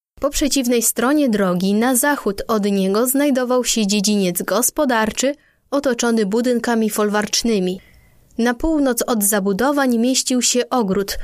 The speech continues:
o dwóch kwaterach, oddzielonych od siebie strumieniem i dwoma stawami.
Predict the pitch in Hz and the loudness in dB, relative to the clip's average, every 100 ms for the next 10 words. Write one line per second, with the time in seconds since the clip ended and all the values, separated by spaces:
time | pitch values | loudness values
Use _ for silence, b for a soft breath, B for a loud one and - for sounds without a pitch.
0 | B B - 220 220 294 - - 233 220 | B B -4 -2 0 -2 -4 -4 -2 0
1 | 180 180 - - B B B 233 214 196 | -2 -2 -4 -8 B B B -2 0 0
2 | 196 196 294 311 277 - 269 247 226 - | 2 2 2 0 0 0 0 0 0 -2
3 | 208 196 202 277 285 254 311 320 208 196 | -2 0 2 2 2 0 0 0 0 0
4 | 196 190 - 202 190 175 175 175 190 | 0 0 0 0 -2 -2 0 -2 -4